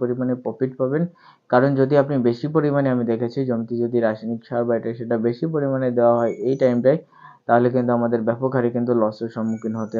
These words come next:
হয়, কারণ গাছের গোড়া পচে যায়, এটা সমস্যা, ওটা সমস্যার সৃষ্টি হয়ে থাকে।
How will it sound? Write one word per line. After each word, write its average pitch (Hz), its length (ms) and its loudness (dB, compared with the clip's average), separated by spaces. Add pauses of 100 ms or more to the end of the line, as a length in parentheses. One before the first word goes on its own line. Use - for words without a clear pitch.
(100)
হয়, 107 160 2 (420)
কারণ 127 160 4 (100)
গাছের 120 300 4
গোড়া 120 240 6
পচে 120 320 -4
যায়, 117 220 2
এটা 117 140 -2 (120)
সমস্যা, 117 320 -4 (100)
ওটা 110 140 -6 (100)
সমস্যার 117 400 -4
সৃষ্টি 110 320 -12
হয়ে 104 200 -6
থাকে। 101 220 -10